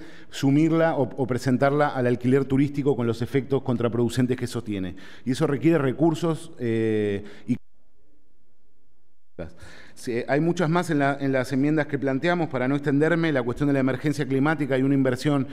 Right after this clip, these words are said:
en condiciones con la cuestión de los parques periurbanos y las zonas verdes, pero sí quería decir una cosa con respecto al deporte base. Eh, tan solo en el poco tiempo que llevamos aquí, nos han visitado ya cuatro clubes deportivos de barrio. Parece una nimiedad lo que voy a decir comparado con las grandes cifras que trabajamos hoy, pero lo quiero,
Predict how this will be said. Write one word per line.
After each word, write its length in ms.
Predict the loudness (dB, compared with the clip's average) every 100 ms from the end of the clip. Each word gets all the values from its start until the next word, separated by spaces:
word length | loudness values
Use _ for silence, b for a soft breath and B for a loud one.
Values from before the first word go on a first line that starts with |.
| B B
en 140 | -2 0
condiciones 580 | 2 2 2 2 2 0
con 160 | 0
la 80 | 0
cuestión 260 | -2 0 2
de 60 |
los 120 | 2
parques 260 | 2 -2 -2
periurbanos 640 | 0 2 4 2 2 0
y 40 | -2
las 120 | -2
zonas 260 | -2 -2 0
verdes, 360 | 0 0 -2 -4 B B -2
pero 160 | -2
sí 120 | 0
quería 220 | 2 4 4
decir 220 | 2 2
una 160 | 2
cosa 220 | 2 0 0
con 100 | 0
respecto 320 | 2 2 2
al 80 | 2
deporte 360 | 2 0 2
base. 420 | 2 2 0 -8 -8 B B B B -8
Eh, 480 | -2 -2 -2 -4 -10 -4
tan 180 | -2 0
solo 220 | 2 2
en 60 | 2
el 120 | 2
poco 260 | 2 2 2
tiempo 260 | 2 2
que 120 | 2
llevamos 360 | 4 4 2 0
aquí, 400 | -2 0 0 -2 -12 B B B
nos 200 | -2 2
han 140 | 2
visitado 460 | 2 0 2 4 4
ya 160 | 4
cuatro 400 | 4 2 4 2
clubes 260 | 4 4 4
deportivos 540 | 2 2 2 4 4
de 60 | 4
barrio. 480 | 2 2 2 0 -2 -10 -16 B B -16 -4
Parece 260 | 0 0 2
una 140 | 4
nimiedad 380 | 4 6 4 4
lo 80 | 4
que 60 |
voy 120 | 2
a 40 | 2
decir 220 | 0 0
comparado 440 | 0 2 2 2
con 100 | 2
las 80 | -2
grandes 300 | 0 0 0
cifras 300 | -2 -4 -4
que 120 | -2
trabajamos 540 | 0 0 0 -2 -2 -2
hoy, 100 | -2
pero 120 | -2
lo 100 | -4
quiero, 400 | -2 2 2 0